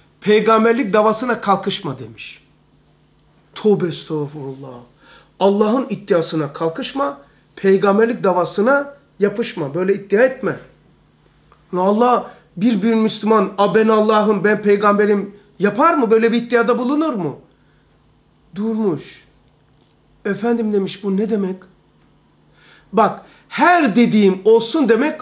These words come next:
Allah'lık iddiasıdır. Bu ancak Allah'ın olur. "Herkes beni sevsin," demek peygamberlik davasıdır. "Buna kalkışma. Anladım," demiş. Korktum.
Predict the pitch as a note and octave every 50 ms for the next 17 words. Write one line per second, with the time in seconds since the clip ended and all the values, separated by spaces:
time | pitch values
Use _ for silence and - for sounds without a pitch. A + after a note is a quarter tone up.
0 | - - G#3 A3 A#3 A#3+ B3 A3+ B3+ C#4+ A#3+ - G#3 - - - E3+ D3 C3 -
1 | - - A#2+ - A#2+ - - - - _ _ _ _ _ _ _ _ _ _ _
2 | _ _ _ _ _ _ _ _ _ _ _ _ _ _ _ _ _ - F#3+ F3+
3 | A3 B3 B3 A#3+ B3 B3 B3 A3+ A3 G#3+ G#3+ A3 A3 G3+ F3 C#3+ C3 A#2+ A#2+ -
4 | - - _ _ _ _ _ _ _ _ _ _ _ _ _ _ _ _ _ _
5 | _ _ - - - - - - D4+ F4 F4+ F4+ - C#4 - - G#3+ B3 B3 A#3+
6 | - - - A#3 A#3 - - D4 A#3+ A3 G3+ A#3 B3+ B3 - - - _ _ _
7 | - - A3+ A#3 A3 A#3 A#3 A#3 A#3 B3 B3 C4+ A3+ F#3 A3 G3 E3+ D#3+ C#3+ -
8 | - - - - - _ - - _ _ _ _ _ _ _ _ _ _ _ _
9 | _ _ _ _ _ _ _ - F#3+ A3+ A#3+ A#3+ - F#3 E3+ D3 - D3+ D3 -
10 | - - C#3+ - _ _ _ _ _ _ _ _ _ _ _ - D#3+ E3+ E3+ D#3
11 | C#3+ C#3+ - - _ _ _ _ _ _ _ _ _ _ _ _ _ _ _ _
12 | _ _ _ _ _ _ _ _ _ _ _ _ B4 B4 - - - A#3 B3 A#3+
13 | B3 A#3+ - A3 E3 C#3 -